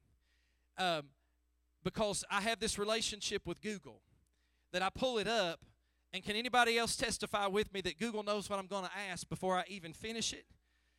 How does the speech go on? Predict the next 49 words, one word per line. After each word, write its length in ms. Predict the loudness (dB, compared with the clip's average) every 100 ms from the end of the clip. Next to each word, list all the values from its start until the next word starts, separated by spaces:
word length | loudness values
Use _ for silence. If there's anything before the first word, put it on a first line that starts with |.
| _
And 120 | -2
it 100 | -2
pre-fills 500 | 0 -2 2 2 2
it 120 | 2 4
for 160 | 4
me, 80 | 6
and 80 | 4
all 100 | 4
I 100 | 4
do 140 | 2
is 120 | 0
click 260 | 0 -2 0
on 160 | 0 0
it, 100 | 0
and 80 |
there's 200 | 2 2
the 120 | 0 -4
answer. 320 | -4 -6 -16 _ _ _ _ _ _ _ _ _
And 200 | 0 0
so, 340 | 4 4 4 2 _ _ _ _ _ _
also, 520 | 4 6 4 4 4 2
here's 220 | -2 -4
the 80 | -6
scary 300 | -4 -4 0
part. 240 | 0 0
If 120 | -2
you 60 | -8
type 280 | -4 -2 -2
in 120 | -4
your 120 | -4
name 320 | -2 -2 -4
and 100 | -6
the 40 | -4
city 260 | -4 -6
and 100 | -8
state 240 | -8 -8 -8
that 160 | -8
you 100 | -6
live 180 | -4 -4
in, 120 | -6
Google 320 | -6 -6 -4 -4
also 320 | -4 -8 -8
knows 200 | -6 -8
a 60 |
lot 180 | -8 -10
of 60 | -10
stuff 240 | -12 -14
about 340 | -12 -14 -12 -10
you. 140 | -10